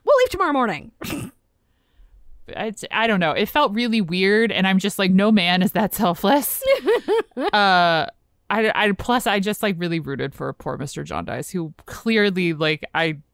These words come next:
Speaker 2: you know, I think it's obvious that he, like, loves her from the first episode, and then it got really weird where he's like, "I loved you when you were a child," and I was like, "This is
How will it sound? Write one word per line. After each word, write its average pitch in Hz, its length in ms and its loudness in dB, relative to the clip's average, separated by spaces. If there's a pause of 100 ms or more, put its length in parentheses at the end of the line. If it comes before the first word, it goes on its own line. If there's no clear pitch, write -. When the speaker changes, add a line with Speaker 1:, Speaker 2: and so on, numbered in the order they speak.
Speaker 2:
you 156 120 -6
know, 151 140 2
I 127 140 0
think 151 180 -4
it's 147 140 -6
obvious 139 340 -2
that - 140 -10
he, 139 160 -14
like, - 240 -10
loves 113 240 -10
her - 160 -10
from - 140 -20
the - 60 -12
first - 360 -18
episode, - 560 -12
and 143 120 -10
then 147 160 -6
it 147 100 -8
got 135 200 -6
really 135 200 -8
weird 131 360 -8
where 135 80 -6
he's 151 180 -10
like, 143 180 -6
"I - 100 -2
loved 190 280 -2
you 240 120 0
when 254 140 -2
you 269 120 -2
were 311 120 0
a 320 60 2
child," 277 560 4
and 208 80 2
I 208 120 4
was 185 100 2
like, 190 180 0
"This 180 160 -2
is 202 240 -4